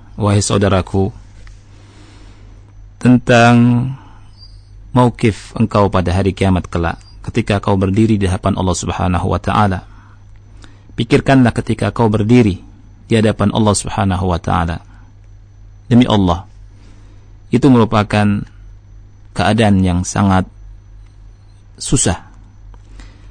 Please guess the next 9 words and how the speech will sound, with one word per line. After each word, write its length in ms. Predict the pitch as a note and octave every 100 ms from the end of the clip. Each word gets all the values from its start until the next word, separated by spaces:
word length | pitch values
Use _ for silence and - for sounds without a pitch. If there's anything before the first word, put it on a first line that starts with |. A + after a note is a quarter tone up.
| - - - - -
Keadaan 720 | A#2+ A#2 C3 C#3 C#3 C3 C3 -
yang 160 | B2+
sangat 320 | A#2+ A#2+ B2 -
menakutkan. 640 | A#2 - C3+ - G#2+ A2 - - - - - - - - - - - - - - - -
Berdiri 400 | A2+ A#2 D3+ C3+
di 20 |
hadapan 300 | A#2+ B2 A2+
Allah 200 | A#2+ A#2
Subhanahu 460 | - G#2 A2+ A2+